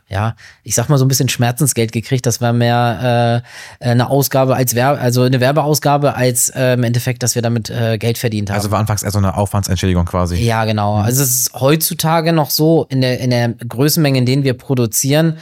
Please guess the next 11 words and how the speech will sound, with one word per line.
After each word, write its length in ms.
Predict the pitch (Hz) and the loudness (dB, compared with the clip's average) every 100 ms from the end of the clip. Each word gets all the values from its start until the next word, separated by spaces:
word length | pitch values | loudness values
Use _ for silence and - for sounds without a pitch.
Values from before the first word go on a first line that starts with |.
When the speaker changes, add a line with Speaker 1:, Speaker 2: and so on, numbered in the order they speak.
| - - - - | -14 -20 -20 -8
Speaker 1:
ähm, 520 | 131 123 127 127 123 127 _ _ _ _ | 0 2 4 2 2 -4 _ _ _ _
davon 280 | 117 - 120 | -12 -2 2
wirst 180 | 123 117 | 2 2
du 40 | |
nicht 180 | 110 98 | -2 0
reich. 380 | 113 175 190 - _ _ - | 0 0 -2 -8 _ _ -6
Und 120 | 110 | -4
das 100 | 110 | -2
trägt 260 | - 120 - | -2 -2 -4
sich 220 | 117 - | -6 -2
auch 360 | 123 117 - | 0 0 -4